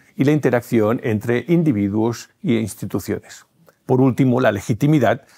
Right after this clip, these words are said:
también debe ser distinguida de la legalidad. Mientras que la legitimidad tendría que ver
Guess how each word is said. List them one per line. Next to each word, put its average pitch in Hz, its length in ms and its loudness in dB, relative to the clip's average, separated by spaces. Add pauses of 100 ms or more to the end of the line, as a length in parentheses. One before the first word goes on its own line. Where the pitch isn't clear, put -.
(160)
también 147 500 2 (160)
debe 131 240 2
ser 165 160 4
distinguida 147 480 2
de 165 80 2
la 123 100 4
legalidad. 110 680 0 (760)
Mientras 147 400 2
que 165 120 2
la 143 100 4
legitimidad 156 640 2
tendría 170 480 2
que 147 100 0
ver 151 260 2